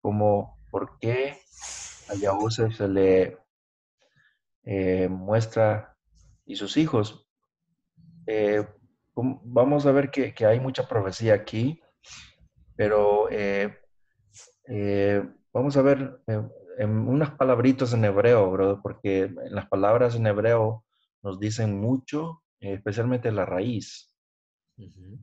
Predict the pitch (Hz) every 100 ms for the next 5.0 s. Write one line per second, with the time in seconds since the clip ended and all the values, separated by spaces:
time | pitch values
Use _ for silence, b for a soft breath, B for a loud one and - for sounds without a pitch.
0 | - - 104 104 135 143 143 143 139 117
1 | 113 110 - - 123 127 123 117 110 101
2 | 98 98 123 110 101 98 - 101 98 95
3 | 101 - _ _ b b b b - -
4 | 107 - 98 - 123 127 123 123 135